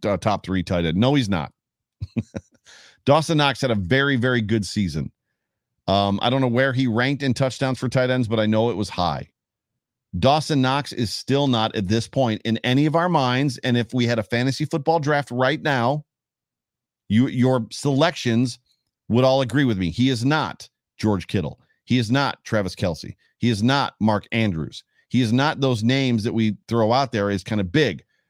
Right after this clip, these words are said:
In my opinion, Dawson Knox breaks into that top three market for tight ends next year. He's a f-, solid blocker.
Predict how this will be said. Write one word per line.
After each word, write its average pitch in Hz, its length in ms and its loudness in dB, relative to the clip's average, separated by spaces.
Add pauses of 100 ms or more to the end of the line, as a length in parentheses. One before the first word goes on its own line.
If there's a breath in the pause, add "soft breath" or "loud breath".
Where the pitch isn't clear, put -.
(160)
In 110 120 2
my 127 180 4
opinion, 131 440 0
Dawson 127 400 0
Knox 120 260 -2
breaks 107 500 0
into 117 180 2
that 110 220 0
top 110 260 -4
three 98 180 0
market 87 480 -2
for 98 120 -6
tight 92 240 -2
ends 80 200 -4
next 65 240 -8
year. - 200 -14 (1800)
He's 95 160 0
a - 20 0
f-, - 200 -10
solid 127 460 0
blocker. 123 580 0